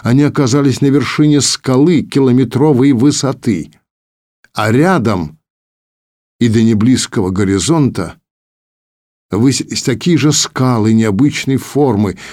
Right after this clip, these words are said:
напоминающие снежно-ледяные перисто-перепончатые крылья. Подножия скал тонули в молочно-белом тумане, и точно такая же туманная пелена скрывала небо. Она светилась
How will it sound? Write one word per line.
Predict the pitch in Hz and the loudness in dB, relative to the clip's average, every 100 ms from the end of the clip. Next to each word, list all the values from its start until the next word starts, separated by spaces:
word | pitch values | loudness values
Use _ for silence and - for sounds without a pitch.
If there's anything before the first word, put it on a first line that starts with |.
| - | -4
напоминающие | 113 123 123 135 127 - 131 | -2 2 2 2 0 0 0
снежно-ледяные | 110 - 131 123 98 120 110 - _ _ 107 120 113 127 139 123 | 0 0 0 0 0 -2 -4 -12 _ _ 0 2 2 2 4 2
перисто-перепончатые | - 135 127 113 - 117 123 123 - 143 117 107 117 123 123 | 0 0 0 0 -2 -2 0 0 0 0 0 -2 -4 0 0
крылья. | 117 - 113 131 107 82 82 73 - _ _ _ _ _ _ _ _ _ _ - - - | 0 -4 -2 0 0 -2 -10 -12 -14 _ _ _ _ _ _ _ _ _ _ -20 -20 -6
Подножия | 123 123 127 180 185 131 135 | -2 0 2 2 2 2 2
скал | 113 - 127 101 | 0 -4 -4 -4
тонули | - 131 131 170 147 | -2 0 2 2 2
в | 120 | 2
молочно-белом | 123 123 156 151 143 127 135 147 139 | 2 2 2 0 -4 0 2 2 0
тумане, | - 139 151 143 135 107 95 - - - | -2 0 2 2 2 0 -2 -6 -12 -4
и | 131 | -2
точно | 120 143 135 135 110 | 0 -2 0 -2 -2
такая | 131 - 156 143 | -4 -2 0 2
же | 110 117 | 0 0
туманная | 127 123 139 120 113 107 | 2 2 2 2 2 0
пелена | 120 110 107 135 | 0 0 2 2
скрывала | 135 - 127 110 113 110 107 | -2 -2 -2 0 0 0 2
небо. | 107 110 95 78 76 - - - | 2 2 0 -6 -10 -16 -18 -8
Она | 95 117 | -2 0
светилась | 123 - 113 113 131 127 120 113 - | 0 0 -2 -2 0 2 2 0 -6